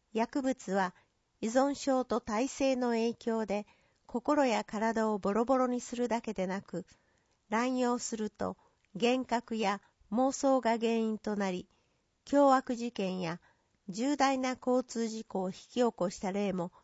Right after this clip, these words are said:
見受けられます。特に大麻事犯は近年若年層を中心に乱用が拡大していますが、大麻にあっても覚醒剤同様に依存性が強く、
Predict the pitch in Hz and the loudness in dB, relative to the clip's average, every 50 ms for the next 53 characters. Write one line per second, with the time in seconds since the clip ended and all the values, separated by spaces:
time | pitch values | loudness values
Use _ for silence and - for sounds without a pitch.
0 | _ - 185 202 220 202 - 220 196 180 175 170 170 160 160 151 - - - - | _ -6 -4 -2 -2 -2 -2 -2 -2 0 -2 -2 -4 -4 -6 -8 -8 -10 -14 -20
1 | - _ _ _ _ _ _ _ _ _ _ _ _ _ _ _ _ _ _ _ | -20 _ _ _ _ _ _ _ _ _ _ _ _ _ _ _ _ _ _ _
2 | _ _ _ _ _ _ _ _ _ _ - 277 294 - - 233 226 202 180 190 | _ _ _ _ _ _ _ _ _ _ -2 -2 -2 0 -2 -2 0 -2 -2 -4
3 | - _ _ _ _ _ _ - 240 262 277 285 285 277 269 269 - 254 277 226 | -8 _ _ _ _ _ _ -4 -2 0 0 2 2 2 0 0 0 -2 -2 -2
4 | 233 208 202 190 190 180 165 175 170 _ _ _ _ _ _ _ _ - - 302 | -2 -4 -4 -4 -4 -4 -6 -6 -8 _ _ _ _ _ _ _ _ -8 -4 -2
5 | 302 277 254 226 202 202 196 190 185 185 208 220 - - 262 277 262 262 240 226 | -2 0 0 0 0 0 0 -2 -2 -2 -4 -4 -4 -2 0 2 2 2 2 0
6 | - - 208 196 202 202 196 196 - - - 226 220 214 - - 202 202 196 190 | -2 -2 -2 0 0 0 -2 -4 -4 -4 -4 -2 -2 -4 -4 -6 -6 -4 -4 -2
7 | 190 185 180 170 170 175 190 220 240 254 254 240 233 226 214 208 202 - - 208 | -4 -4 -2 0 0 0 0 0 0 0 2 2 0 0 -2 -4 -4 -6 -10 -14
8 | - - 208 214 208 220 233 - - - 240 233 214 214 214 220 - - 202 - | -12 -6 -2 -2 0 0 -2 -2 -4 -2 -2 -2 0 -2 -2 -4 -6 -8 -8 -6
9 | 170 175 - - _ _ _ _ _ _ _ _ _ _ _ _ - 277 277 285 | -6 -6 -6 -10 _ _ _ _ _ _ _ _ _ _ _ _ -2 0 0 2
10 | 269 247 226 208 208 190 185 185 202 - _ - 170 180 190 170 160 - _ _ | 2 0 0 0 0 0 0 -2 -2 -6 _ -8 -6 -4 -4 -4 -4 -6 _ _
11 | _ _ _ _ _ _ _ - 220 233 - - - - 285 277 254 208 196 180 | _ _ _ _ _ _ _ -8 -6 -6 -6 -6 -2 2 2 2 2 2 0 0
12 | 175 175 175 175 190 226 240 247 240 226 233 220 214 208 214 196 196 202 190 240 | -2 -2 -2 0 2 4 4 4 4 4 2 2 2 0 0 0 -2 0 0 0
13 | 247 247 247 233 - - 226 220 208 202 196 214 - - - - 226 202 196 - | 0 0 0 -2 -2 -2 -2 -2 -2 -2 -4 -6 -6 -6 -4 -2 0 0 -2 -4
14 | - - 156 - | -8 -12 -14 -14